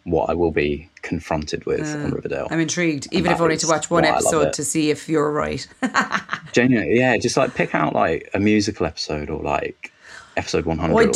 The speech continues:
Speaker 1: something.
Speaker 2: love,
Speaker 1: It's
Speaker 2: I do
Speaker 1: so
Speaker 2: love programs that just, like, throw in an odd musical episode here and there. I can't.
Speaker 1: Yeah.
Speaker 2: I can't,
Speaker 1: There
Speaker 2: um,
Speaker 1: are, they, they do a musical episode every series.
Speaker 2: Love it.
Speaker 1: Um, in their, their final series, which I,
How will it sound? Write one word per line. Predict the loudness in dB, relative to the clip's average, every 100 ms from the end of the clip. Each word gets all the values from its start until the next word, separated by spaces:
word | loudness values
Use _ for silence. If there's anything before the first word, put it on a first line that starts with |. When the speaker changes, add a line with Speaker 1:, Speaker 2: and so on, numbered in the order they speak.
| 4
Speaker 1:
something. | 4
Speaker 2:
love, | 2 0 -4
Speaker 1:
It's | -6 -6 -4
Speaker 2:
I | 2 4
do | 4
Speaker 1:
so | 4
Speaker 2:
love | 4 4
programs | 0 0 0 0
that | -2 -2
just, | -2 -2
like, | -2 -4 -8 _
throw | -2 0
in | 2
an | 2
odd | 0 0
musical | -2 -4 -2 -4
episode | -2 -6 -2
here | -2
and | -2 0
there. | 2
I | 0
can't. | -2 -4 -2 -4 -6 -10 -14
Speaker 1:
Yeah. | -4 -4 -4
Speaker 2:
I | -8
can't, | -8 -6 -6
Speaker 1:
There | -2 2 4
Speaker 2:
um, | 4 4
Speaker 1:
are, | 2 -2
they, | 0 0
they | 0 -2
do | 0
a |
musical | 0 0 0 -6
episode | -4 -2
every | -2 -2
series. | -2 0 0 -2 -4 -6
Speaker 2:
Love | -8 -8
it. | -12 _
Speaker 1:
Um, | 0 2 2 0 -4 -8 -4
in | 2
their, | 4 2
their | 2 -2
final | 0 2 2 0
series, | -2 -2 -2 -6
which | -10
I, | -12